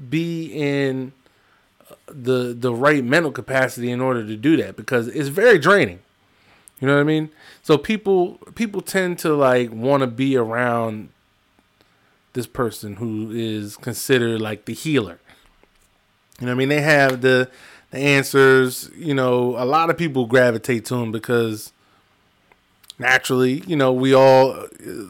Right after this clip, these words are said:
a lot of us want things solved, or they want even just the ear, or they want the person to be there. They might want some kind of good advice. So naturally,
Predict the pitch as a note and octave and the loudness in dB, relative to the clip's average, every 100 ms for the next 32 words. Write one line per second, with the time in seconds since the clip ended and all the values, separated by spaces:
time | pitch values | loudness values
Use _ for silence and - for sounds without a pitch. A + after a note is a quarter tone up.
0 | F2+ C#3+ F#3 A#3 D3+ C3+ C#3 C#3+ C3 C#3+ | -8 -2 2 4 4 2 2 2 2 0
1 | C3+ - D#3 C#3 C#3+ D#3 C#3+ C3 C3 C3 | 0 2 6 8 8 6 4 4 4 2
2 | C3 C3 B2+ _ _ _ _ - G3 G3 | 2 0 -2 _ _ _ _ -4 2 2
3 | F3 F#3 - B2+ C3+ D3+ D#3+ D#3 E3 C3+ | 2 0 -2 -2 4 6 6 6 4 4
4 | C3 C#3+ C#3 C#3+ C#3+ - D3+ C#3+ C3 A2+ | 2 2 0 -2 -4 0 0 0 -4 0
5 | D#3 D#3 D3+ D3 D3 C3+ B2 B2+ C3 C3 | 2 6 6 6 6 4 2 2 2 -2
6 | _ _ _ - - _ B2+ D3+ D#3 C#3+ | _ _ _ -20 -20 _ -2 0 0 0
7 | D3+ C#3+ C3 C#3+ C#3 B2 D3+ D#3+ F#3 F#3 | 2 2 4 4 6 6 4 2 -2 0
8 | F#3 F3+ F3 D#3+ E3 | 0 0 -2 -2 -4